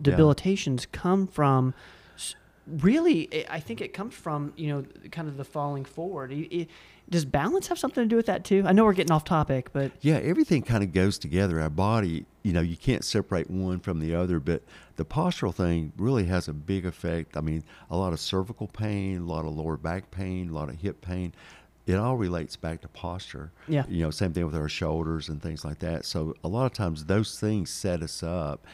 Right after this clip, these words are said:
Speaker 1: It's not that you have pain all the time, but once you start to get to,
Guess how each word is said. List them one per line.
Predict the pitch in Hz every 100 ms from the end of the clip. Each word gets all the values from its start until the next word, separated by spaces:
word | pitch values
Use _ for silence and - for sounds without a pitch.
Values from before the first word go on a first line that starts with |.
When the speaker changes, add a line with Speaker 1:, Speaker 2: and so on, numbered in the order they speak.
| - -
Speaker 1:
It's | - 101
not | 87 64 85
that | 78 80
you | 87 80 78
have | 85 78
pain | - 92 78
all | 78
the | 71
time, | - - 107 92 82
but | 76 69 - - - -
once | 92 90 -
you |
start | 80 - 90 78
to | 78
get | 78
to, | - 71